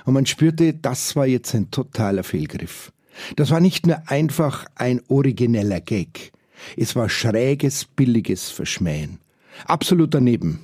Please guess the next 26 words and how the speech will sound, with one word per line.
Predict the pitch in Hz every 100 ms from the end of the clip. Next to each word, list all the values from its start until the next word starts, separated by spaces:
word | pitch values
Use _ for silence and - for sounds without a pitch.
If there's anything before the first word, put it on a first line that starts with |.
| _ -
lieber | 98 92
Maxi | 73 - -
Schaffroth. | 78 78 67 76 - - _ _ _ - - 127
Denn | 143
genau | 160 165 202
das, | 165 165 - - - - - - -
was | 120 110
er | 143
zuvor | 160 147 165 175
eigentlich | 147 185 196 151 127 -
mehrfach | 131 180 165 135 -
zu | - 135
Recht | 131 147 - - -
deutlich | 156 156 143
verurteilte, | - 135 156 156 117 92 101
dieses | 117 120 139
vorschnelle | - 160 170 - 143 127
Pauschalisieren | - 110 143 - 123 123 - 185 185 113 - -
und | 123 -
Ausgrenzen, | 165 185 - 160 127 117 - - 113
der | 117 202
undifferenzierte | 208 156 - 139 127 - 165 160 143
Umgang | 151 190 160 127
mit | 123
den | 127
anderen, | 110 170 160 123 104